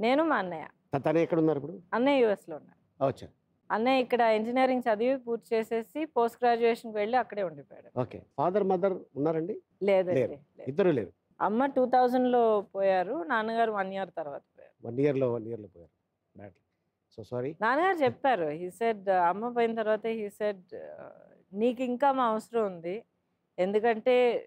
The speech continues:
Speaker 1: నిన్ను ఇలా పెట్టి పెంచాం." ఇంకా బాగా గుర్తుంది, బల్ల దగ్గర కూర్చుని, "ఇలా పెంచాం మే-, నిన్ను మేమిద్దరం, ఒక్క గోడ పడిపోయింది, నేను ఉన్నాను, ఎంతవరకు ఉండగలుగుతానో ఈ శరీరాన్ని నేను చూసుకుని నీకోసం ఉంటాను,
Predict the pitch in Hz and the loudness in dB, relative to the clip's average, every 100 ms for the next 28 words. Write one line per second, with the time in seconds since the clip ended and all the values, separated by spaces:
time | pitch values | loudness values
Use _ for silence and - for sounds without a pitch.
0 | - 175 196 202 202 214 196 185 254 240 | -10 -8 -6 -2 0 0 0 -6 -4 -4
1 | 208 - 208 180 185 196 196 185 180 214 | -4 -6 -8 -6 -6 -4 -4 2 2 2
2 | 214 - 202 175 175 185 220 208 196 185 | -4 -6 -10 -2 0 2 2 0 -4 -12
3 | 208 233 359 _ _ _ _ _ - 214 | -14 -14 -14 _ _ _ _ _ -2 2
4 | 226 214 214 240 294 269 226 185 139 175 | 2 2 0 0 -2 -2 -2 -6 -6 -6
5 | 180 175 185 190 180 208 277 202 180 165 | -6 -4 -6 -4 -2 0 0 -2 -8 -4
6 | 185 180 220 339 _ _ _ _ _ _ | -4 -4 -6 -8 _ _ _ _ _ _
7 | - 233 - 254 262 349 269 233 254 240 | -8 -6 -2 2 2 2 0 0 0 0
8 | 202 165 165 202 - _ _ _ _ _ | 0 -4 -4 -6 -12 _ _ _ _ _
9 | _ _ 202 226 214 226 269 269 196 170 | _ _ -4 -2 0 2 2 2 0 -6
10 | 214 233 _ _ - 196 247 320 311 311 | -8 -12 _ _ -4 -2 0 2 2 2
11 | 285 247 269 277 269 254 240 262 320 - | 0 2 2 2 2 2 2 2 0 -2
12 | 226 - 202 240 269 262 262 262 247 214 | -6 0 2 4 4 4 2 0 -2 -4
13 | 208 220 220 - 240 240 311 349 196 185 | -6 -10 -10 -4 -2 -2 -6 -8 -14 -4
14 | 196 202 208 185 175 170 165 | -2 -2 -8 -8 -2 -2 -2